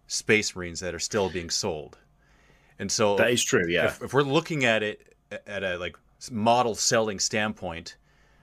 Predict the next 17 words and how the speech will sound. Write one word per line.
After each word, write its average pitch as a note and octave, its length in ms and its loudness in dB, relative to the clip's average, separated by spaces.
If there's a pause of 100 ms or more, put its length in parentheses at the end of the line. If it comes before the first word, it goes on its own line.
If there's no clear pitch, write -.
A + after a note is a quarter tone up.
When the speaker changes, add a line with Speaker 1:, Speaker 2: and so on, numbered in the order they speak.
(320)
Speaker 1:
uh, E2+ 340 -2 (2250)
I G#2+ 100 0
wonder, A#2+ 580 2 (1200)
you B2+ 80 4
know, B2 60 4
it's A2 160 0
an A#2+ 100 -6
interesting D#3+ 380 -2
theory G2 400 2
because G#2 340 -2
I A2 100 4
can, F2+ 340 -8 (680)
I G2 60 -2
can F2+ 140 -12
see B2+ 180 2
it D3 80 4
happening, F3+ 500 0